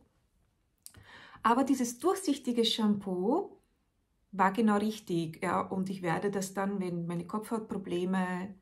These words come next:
sich, ähm, entspannt haben, wahrscheinlich dann auf Dauer verwenden. Und ja, das wollte ich dir sagen, das sind die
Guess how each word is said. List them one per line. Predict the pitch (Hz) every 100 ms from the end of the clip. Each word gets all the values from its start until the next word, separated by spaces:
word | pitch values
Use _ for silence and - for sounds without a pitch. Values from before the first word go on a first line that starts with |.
| _ _ _
sich, | - - 170 160 -
ähm, | 170 160 160 - - _ _ _ _ _ -
entspannt | 165 160 170 190 208
haben, | 208 208 220 226 - - _ _ _ _ _ _
wahrscheinlich | 196 202 190 180 185 175 160
dann | - 175 170 165
auf | - -
Dauer | 156 151
verwenden. | 156 160 160 180 185 247 302 349 - - - - _ _ _ _ -
Und | 196 185 185 185 190 190 - - -
ja, | - 196 165 156 -
das | 233 233
wollte | 254 254
ich | -
dir | 262
sagen, | 233 214 220
das | 220
sind | - 247 247
die | 254 254 247